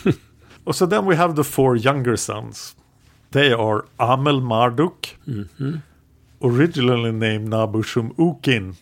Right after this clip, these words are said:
Speaker 1: Oh, that sounds like someone else we know, Shamashuma Ukin.
Speaker 2: Yes. And, uh,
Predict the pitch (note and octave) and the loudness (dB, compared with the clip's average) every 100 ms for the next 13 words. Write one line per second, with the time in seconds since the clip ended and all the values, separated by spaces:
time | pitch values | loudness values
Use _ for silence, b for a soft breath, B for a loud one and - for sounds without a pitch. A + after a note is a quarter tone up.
0 | _ _ _ _ _ - G#2 - G2 - | _ _ _ _ _ -4 -2 0 0 0
1 | D3 A2+ A2 G#2+ B2+ A#2 B2 F#3+ - A#2+ | 0 0 0 -2 0 0 0 -2 -6 -6
2 | G2+ G2 C#3 F#3 D3+ - A#2 A#2 A2+ C#3 | -4 -4 -4 -2 -2 -2 -2 0 0 -2
3 | G#2+ - - b b b b E3+ F3+ - | -8 -10 -20 b b b b -2 0 -2
4 | - - B B B B _ _ _ _ | -4 -12 B B B B _ _ _ _
5 | B2+ B2 A#2+ A#2+ A2 B2 A#2+ A#2+ | 0 2 2 -2 -2 2 2 2